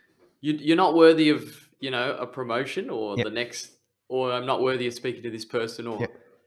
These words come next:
Speaker 1: then that just projects through your actions, basically, 'cause you'll
Speaker 2: Oh,
Speaker 1: never,
Speaker 2: absolutely it does.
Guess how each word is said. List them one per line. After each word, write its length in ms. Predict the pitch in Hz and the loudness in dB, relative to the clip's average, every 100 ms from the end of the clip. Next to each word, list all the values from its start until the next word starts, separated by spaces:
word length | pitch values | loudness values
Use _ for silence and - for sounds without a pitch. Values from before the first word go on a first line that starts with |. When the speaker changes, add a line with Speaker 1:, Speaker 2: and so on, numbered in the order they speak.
| _ | _
Speaker 1:
then 140 | 127 131 | -4 -2
that 160 | 131 | -4
just 180 | 135 - | -6 -12
projects 480 | 131 117 117 117 - - _ _ _ _ _ | -10 -4 -4 -6 -14 -18 _ _ _ _ _
through 260 | - 123 120 | -8 -6 -6
your 260 | 117 113 | -4 -2
actions, 440 | 85 127 - - - | -2 -2 -6 -12 -12
basically, 460 | - 95 - - - _ | -10 -10 -12 -18 -20 _
'cause 180 | - 123 | -18 -12
you'll 120 | 123 117 | -8 -4
Speaker 2:
Oh, 40 | |
Speaker 1:
never, 120 | 69 | -4
Speaker 2:
absolutely 380 | 101 101 107 80 | -4 -4 -4 -4
it 60 | - | -6
does. 280 | 80 - | -8 -10